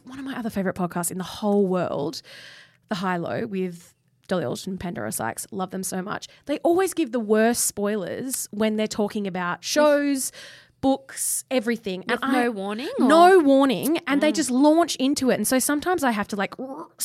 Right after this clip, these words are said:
Speaker 2: Yeah.
Speaker 1: reach across the room and click fast forward, fast forward.
Speaker 2: Yeah.
Speaker 1: 'Cause I don't wanna get something ruined. And they gave me
Speaker 2: No.
Speaker 1: some huge spoilers for this. So I'm not gonna do that to anyone.
Speaker 2: That's a real shame.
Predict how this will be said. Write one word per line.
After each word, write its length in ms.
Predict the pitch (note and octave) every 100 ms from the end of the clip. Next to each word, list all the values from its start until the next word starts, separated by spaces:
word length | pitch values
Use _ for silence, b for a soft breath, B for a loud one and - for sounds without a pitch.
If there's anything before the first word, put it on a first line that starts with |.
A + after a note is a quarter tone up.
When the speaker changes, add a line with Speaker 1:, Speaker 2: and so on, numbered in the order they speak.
| -
Speaker 2:
Yeah. 180 | A3+ E3+ D#4
Speaker 1:
reach 400 | F4+ G#4+ G4+ F4
across 300 | - D4+ -
the 120 | C4+
room 260 | B3 C4+ A#3+
and 240 | G#3 -
click 200 | - -
fast 180 | C4 B3
forward, 140 | B3
fast 200 | A3+ A3+
forward. 160 | A#3+ A3+
Speaker 2:
Yeah. 200 | A3 F3+ B
Speaker 1:
'Cause 120 | - D#4
I 40 |
don't 80 | F#4+
wanna 140 | G4+
get 140 | E4+ -
something 260 | - D4+ C4
ruined. 400 | E4 G4 A#3+ G#3
And 120 | A3+
they 80 | A#3
gave 160 | B3
me 60 | A#3+
Speaker 2:
No. 20 |
Speaker 1:
some 160 | G3+ A#3
huge 420 | - C4 B3+ G#3
spoilers 380 | - G#3 G3 F#3+
for 80 | G3
this. 140 | -
So 120 | A#3+
I'm 120 | A3+ B3+
not 120 | E4
gonna 160 | D4+
do 160 | G#3 G#3
that 160 | F#3+ -
to 100 | F#3+
anyone. 320 | F3+ F3+ G#3+ G4
Speaker 2:
That's 120 | B3+
a 20 |
real 160 | A3+ G3
shame. 500 | - - - G3+